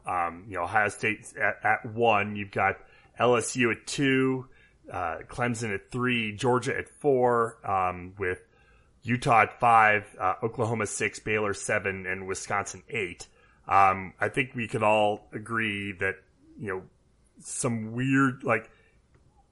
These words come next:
well, let, let, let, is there a scenario that Wisconsin makes it?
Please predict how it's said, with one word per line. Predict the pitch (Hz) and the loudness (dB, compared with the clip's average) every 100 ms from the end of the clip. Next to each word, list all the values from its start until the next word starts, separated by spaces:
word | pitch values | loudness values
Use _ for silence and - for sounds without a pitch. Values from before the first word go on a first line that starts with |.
| _ _ _ _ _ | _ _ _ _ _
well, | 139 165 262 - _ _ _ _ _ _ _ - | 4 4 4 -2 _ _ _ _ _ _ _ 0
let, | - - | 2 4
let, | 226 - | 4 4
let, | 233 - _ _ | 0 -6 _ _
is | 196 233 | 2 6
there | 214 220 226 | 10 10 8
a | |
scenario | 226 185 185 226 131 98 | 2 -2 -2 2 2 2
that | 104 | -2
Wisconsin | 123 123 147 143 139 131 | -2 -2 -2 -2 -2 -4
makes | 147 - | -4 -6
it? | - | -14